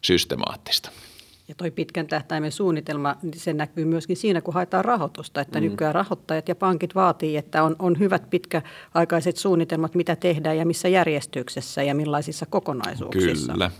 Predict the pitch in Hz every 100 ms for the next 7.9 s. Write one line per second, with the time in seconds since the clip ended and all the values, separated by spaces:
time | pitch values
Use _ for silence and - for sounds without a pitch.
0 | - - - 82 87 - _ _ _ _
1 | _ _ _ _ _ - _ - 135 131
2 | 131 127 135 113 110 104 98 104 101 -
3 | 98 95 - - - - - _ _ _
4 | - 95 95 90 90 90 90 - 101 92
5 | - 95 87 92 92 90 - 113 117 95
6 | 90 - 95 113 120 107 80 62 71 -
7 | - - - 87 73 - - - -